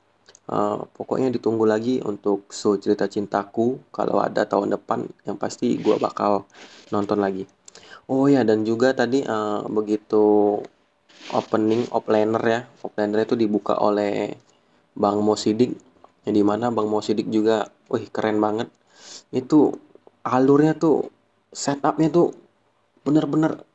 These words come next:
ini setup nih ya, setup. Setup misal dibawa lurus, kita sudah masukin setupnya kan, sudah, yang sudah ngikutin setupnya.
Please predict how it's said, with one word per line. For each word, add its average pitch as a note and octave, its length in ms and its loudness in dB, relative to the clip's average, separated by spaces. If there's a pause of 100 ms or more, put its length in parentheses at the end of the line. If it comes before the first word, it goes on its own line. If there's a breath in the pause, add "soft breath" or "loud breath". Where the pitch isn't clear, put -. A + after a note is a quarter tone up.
ini C#3 160 0
setup - 320 -2
nih B2 160 2
ya, B2 80 -2
setup. - 480 -6 (540 loud breath)
Setup - 400 -2
misal A2 320 0
dibawa A#2+ 560 2
lurus, D#3+ 480 2
kita - 240 -12
sudah A#2+ 400 -2
masukin A2+ 400 -4
setupnya B2 400 -4
kan, B2+ 160 -6
sudah, G#2 320 -2 (320)
yang A2+ 160 0
sudah A#2+ 240 0
ngikutin C3 320 0
setupnya. D3+ 560 -4